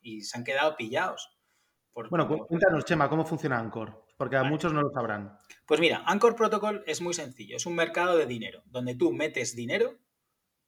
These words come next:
Speaker 1: ¿vale? Como en una, en un depósito bancario al uso, y te da un veinte por ciento, entre un dieciocho y un veinte por ciento asegurado, fijo, es decir, no es dinámico, al menos al principio,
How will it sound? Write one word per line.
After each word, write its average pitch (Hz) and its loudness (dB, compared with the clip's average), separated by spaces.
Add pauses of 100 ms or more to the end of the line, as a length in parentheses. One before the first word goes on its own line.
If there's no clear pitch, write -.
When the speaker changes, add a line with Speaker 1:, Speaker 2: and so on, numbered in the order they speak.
(180)
Speaker 1:
¿vale? 104 -10
Como 110 -6
en 120 -10
una, 139 -8
en 117 -10
un 135 -10
depósito 165 -2
bancario 151 -6
al 123 -8
uso, 254 -8 (500)
y 170 0
te 175 4
da 202 6
un 208 2
veinte 196 2
por 180 0
ciento, 202 -6
entre 151 -2
un 214 0
dieciocho 143 -2
y 143 -4
un 147 -8
veinte 131 -8
por 127 -12
ciento 196 -10 (380)
asegurado, 147 -2
fijo, 208 -8
es 156 -14
decir, 127 -12
no 127 -8
es 127 -8
dinámico, 147 -8
al 120 -8
menos 120 -8
al 113 -8
principio, 180 -10